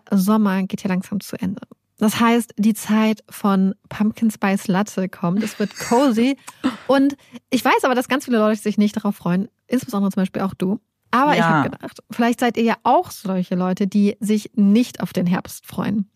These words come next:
Speaker 1: Wie wäre es dann, wenn ihr euch eine Sache holt, auf die ihr euch freuen könnt im Herbst? Zum Beispiel, wenn ihr uns auf Tour besucht. Wir haben ja noch ein paar
Speaker 2: Woo!
Speaker 1: Karten. Also in, in Hamburg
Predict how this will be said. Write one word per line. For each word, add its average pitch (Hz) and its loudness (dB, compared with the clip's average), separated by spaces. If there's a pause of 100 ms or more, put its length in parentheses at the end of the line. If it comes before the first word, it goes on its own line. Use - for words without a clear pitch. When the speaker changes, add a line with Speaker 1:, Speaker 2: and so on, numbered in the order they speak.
(800)
Speaker 1:
Wie 240 4
wäre 262 2
es 185 -4
dann, 196 -2
wenn 196 4
ihr 202 2
euch 208 0
eine 196 2
Sache 202 0
holt, 180 0 (300)
auf 208 0
die 226 2
ihr 226 2
euch 208 -2
freuen 262 0
könnt - -4 (280)
im 254 4
Herbst? 214 0 (160)
Zum 220 0
Beispiel, 220 0
wenn 214 0
ihr 226 0
uns - -4
auf 311 -4 (120)
Tour 403 2
besucht. 240 0 (300)
Wir 220 2
haben 294 0
ja 233 2
noch 466 6
ein 480 6
paar 494 6
Speaker 2:
Woo! 480 6
Speaker 1:
Karten. 480 6
Also 202 0
in, 196 2 (380)
in 208 2
Hamburg 330 2